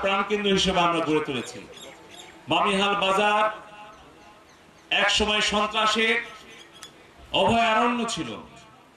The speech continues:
এই বামিহাল বাজারে মার্ডার না হলে অনেক নেতা বাজারে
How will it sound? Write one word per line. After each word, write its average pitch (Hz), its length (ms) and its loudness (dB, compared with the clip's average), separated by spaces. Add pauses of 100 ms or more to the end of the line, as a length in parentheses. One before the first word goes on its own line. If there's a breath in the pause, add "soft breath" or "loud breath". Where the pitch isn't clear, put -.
(560)
এই 208 220 2
বামিহাল 220 520 2
বাজারে 233 540 2 (760)
মার্ডার 240 500 2
না 277 120 4
হলে 302 260 2 (640)
অনেক 247 320 0 (100)
নেতা - 500 0 (340)
বাজারে 175 480 4